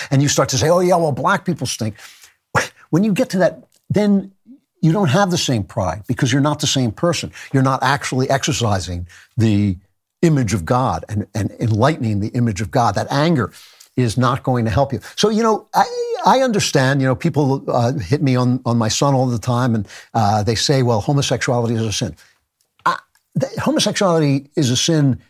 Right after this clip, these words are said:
is fine, but if your Christianity consists of condemning gay people, do you think your life is gonna be joyful? You know, I, I,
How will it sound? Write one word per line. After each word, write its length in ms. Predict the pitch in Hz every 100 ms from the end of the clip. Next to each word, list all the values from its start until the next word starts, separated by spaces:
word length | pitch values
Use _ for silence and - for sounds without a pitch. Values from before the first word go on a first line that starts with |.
| _
is 140 | - -
fine, 560 | - 196 185 120 98 - -
but 80 | 123
if 100 | 165
your 100 | 151
Christianity 840 | - 233 - 170 147 165 147 101
consists 720 | - 110 - - 185 - - - -
of 140 | 113
condemning 520 | - 123 127 135 139 113
gay 180 | 131
people, 440 | 131 147 131 151 147 _ -
do 80 | 123
you 60 |
think 180 | 170 254
your 100 | 233
life 260 | 165 175 160
is 60 | 175
gonna 160 | 165
be 120 | 127 110
joyful? 460 | - 117 - 175 _ _ _
You 80 | 135
know, 240 | 151 165 - -
I, 120 | 147
I, 120 | -